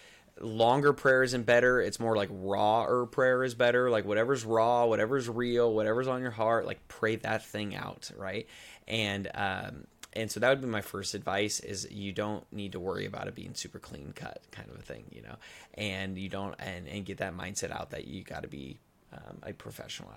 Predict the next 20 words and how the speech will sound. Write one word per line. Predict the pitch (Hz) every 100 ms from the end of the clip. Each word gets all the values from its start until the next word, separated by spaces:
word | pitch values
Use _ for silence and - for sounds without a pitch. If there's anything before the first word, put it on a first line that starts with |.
| 58
at |
it, | 52
you | 55
know. | 73 98
But | 120 -
practicals, | - 117 117 - 135 143 147
if | 107
you | 107
wanna | 107
get | 98
real | 104
practical | 104 107 104 - 113 117 - - -
for | - 131
yourself | 117 127 - 120 143 -
and | 123 147
for | 185 156
others, | 120 135 156
you | 110
know, | 113 - - -
uh, | 110 107 101 101